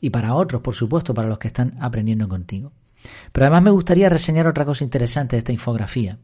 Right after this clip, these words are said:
que antes no lo dije, lo, lo tenía preparado para ahora. En esta infografía, ¿sabes lo que no hay? En cómo aprendemos los adultos. En ningún sitio dice guardando. ¿Por qué? Porque guardar el contenido,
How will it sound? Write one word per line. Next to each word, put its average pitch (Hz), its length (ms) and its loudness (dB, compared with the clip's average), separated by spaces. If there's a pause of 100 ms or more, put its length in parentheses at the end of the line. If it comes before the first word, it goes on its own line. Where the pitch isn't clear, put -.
(220)
que 123 120 -2
antes 120 180 0
no 123 120 0
lo 117 100 4
dije, 117 440 -2 (220)
lo, 117 200 -2
lo 123 120 0
tenía 113 240 2
preparado 110 400 0
para 107 160 -2
ahora. 104 300 -4 (760)
En 135 120 4
esta 143 160 2
infografía, 175 680 2
¿sabes 160 220 0
lo 160 100 2
que 156 80 -2
no 160 140 -2
hay? 139 240 -4 (760)
En 123 160 0
cómo 143 240 4
aprendemos 143 420 0
los 135 140 -2
adultos. 131 440 -4 (800)
En 139 200 2
ningún 139 340 4
sitio 175 480 2 (140)
dice 170 460 -2 (200)
guardando. 98 600 -4 (1000)
¿Por - 160 0
qué? - 340 0 (360)
Porque 143 220 -2
guardar 135 440 4
el 202 100 2
contenido, 139 680 -2